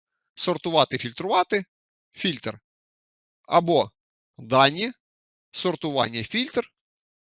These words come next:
фільтр. Для встановлення умов фільтрації можна використовувати фільтри за значенням,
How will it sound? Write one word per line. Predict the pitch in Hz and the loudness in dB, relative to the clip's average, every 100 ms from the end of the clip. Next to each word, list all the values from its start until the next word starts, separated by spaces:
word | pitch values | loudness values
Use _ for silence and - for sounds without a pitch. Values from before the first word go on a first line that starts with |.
| _ _ _ _ _ | _ _ _ _ _
фільтр. | - 143 120 - - _ _ _ _ _ _ _ _ _ _ - | -4 -2 -2 -10 -14 _ _ _ _ _ _ _ _ _ _ -4
Для | 135 | 2
встановлення | 196 - 254 254 220 202 | 2 2 2 2 2 0
умов | 202 208 | -2 -2
фільтрації | 196 202 - 262 277 - 160 | -2 -4 2 2 4 2 0
можна | 160 196 190 | 0 0 0
використовувати | 185 - 185 - 226 220 - | -2 -4 -6 -4 -2 -2 -2
фільтри | 175 160 - 190 | -4 -4 -4 0
за | 202 | 0
значенням, | 202 208 151 - 117 101 | 2 4 2 0 -4 -12